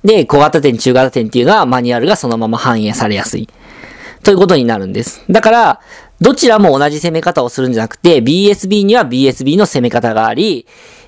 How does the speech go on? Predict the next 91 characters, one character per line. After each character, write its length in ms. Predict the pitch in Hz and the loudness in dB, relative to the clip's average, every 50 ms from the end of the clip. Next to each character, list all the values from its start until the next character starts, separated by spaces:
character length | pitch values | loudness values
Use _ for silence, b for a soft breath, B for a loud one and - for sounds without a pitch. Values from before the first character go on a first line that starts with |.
| _ | _
え 840 | - 123 123 120 117 113 113 113 113 110 110 110 110 110 110 110 107 | 0 2 4 4 4 2 2 0 -2 -2 -2 -2 0 0 -2 -4 -6
ー、 20 | _ _ | _ _
中 220 | - - 170 160 | -2 0 2 4
型 200 | 160 170 160 160 - | 4 2 2 0 0
店、 160 | - 123 117 | -2 -2 0
小 80 | 120 120 | 0 0
型 220 | 127 127 131 120 | 0 0 0 0
店 160 | 123 120 117 | 0 0 0
に 100 | 131 180 | 0 0
は 160 | 226 226 175 | 2 0 0
そ 120 | - - 123 | -2 -2 -2
れ、 200 | 113 117 113 113 | -2 -2 -4 -4
中 260 | - - - 127 120 | -4 -2 0 0 2
型 220 | 117 120 117 117 | 0 0 -2 -2
店、 180 | 107 110 107 110 | -4 -4 -4 -2
小 80 | 110 117 | 0 2
型 180 | 117 120 120 | 2 2 2
店 200 | 107 120 117 113 | 2 0 2 2
用 180 | 127 160 180 196 | 2 4 4 2
の 100 | 233 277 | 2 0
攻 140 | - 247 175 | 0 -2 -2
め 100 | 143 135 | -2 -2
方 180 | - 127 - 190 | -2 -2 -2 0
が 220 | 220 269 - 104 | 0 0 0 -2
あ 60 | 127 113 | -4 -6
る 100 | 104 - | -8 -12
と 220 | - 92 - - _ _ _ _ | -14 -16 -16 -16 _ _ _ _
い 140 | - - 147 | 0 2 2
う 80 | 135 | 2
こ 80 | - 123 | 2 0
と 80 | - 110 | -2 -2
な 80 | 92 | -4
ん 40 | 95 | -4
で 60 | - | -4
す 100 | - - | -4 0
ね。 200 | 156 185 262 - _ _ b b b b b b b b | 0 0 0 -2 _ _ b b b b b b b b
は 180 | - 233 240 | 0 2 2
い。 60 | 240 - | 2 2
そ 260 | - 277 277 294 311 | 2 2 2 2 2
う 60 | 311 | 2
い 80 | 294 302 | 2 2
う 80 | 302 | 0
視 100 | 294 - | -2 -2
点 200 | - 294 302 294 | -2 -2 -2 0
を 80 | 294 285 | 0 0
持 120 | 294 294 | 0 -2
っ 40 | 285 | -2
て 260 | - - 302 294 233 | -2 0 0 0 2
店 260 | - - 226 226 214 | 2 2 2 2 2
舗 160 | 180 - 156 135 | 0 0 0 0
を 60 | 127 | 0
見 100 | 139 147 | 0 -2
れ 140 | 139 127 123 | 0 0 2
ば、 280 | 190 214 190 139 117 - | 2 2 2 0 -2 -6
癖 200 | - - - 202 | -6 -2 -2 -2
っ 40 | 190 | 0
て 140 | - - 151 | 0 0 0
い 40 | |
う 20 | 131 | 0
の 80 | 139 | 0
も 140 | 175 202 180 | 0 0 0
見 180 | 123 117 117 120 | 0 0 0 0
え 40 | 123 | 0
や 120 | 123 120 | 0 -2
す 120 | - - | -4 -6
い 40 | 123 | -8
ん 40 | 110 | -8
で 60 | 107 | -8
す 100 | - - | -8 -8
よ。 80 | - - B B B B B B B B B B B B B B B B B B B B B _ - - 190 190 | -10 -10 B B B B B B B B B B B B B B B B B B B B B _ -4 -2 2 2
例 100 | 247 233 | 4 4
え 40 | 220 | 4
ば、 140 | 254 233 | 4 2
ビ 260 | 156 127 139 151 165 170 | 2 2 0 2 2 2
ー 40 | |
エ 40 | 175 | 0
ス 120 | 165 - 160 | 0 -2 -2
ビ 120 | 185 190 | -2 0
ー 20 | 170 | 0
だ 80 | 143 | 0
っ 80 | 131 - | -2 -2
た 100 | - 135 | -2 0
ら、 280 | 175 208 185 139 113 - | 2 2 0 0 -4 -8
シ 260 | - - - 143 143 | -12 -6 -4 -2 -2
ー 20 | 147 | 0
デ 60 | 151 | 0
ィ 60 | 143 | 0
ー 60 | 127 135 | 2 2
は 160 | 190 185 - | 2 2 0
こ 140 | - 151 127 | -2 -4 -4
の、 400 | 120 120 117 117 113 107 220 | -2 -2 -2 -2 -4 -6 -8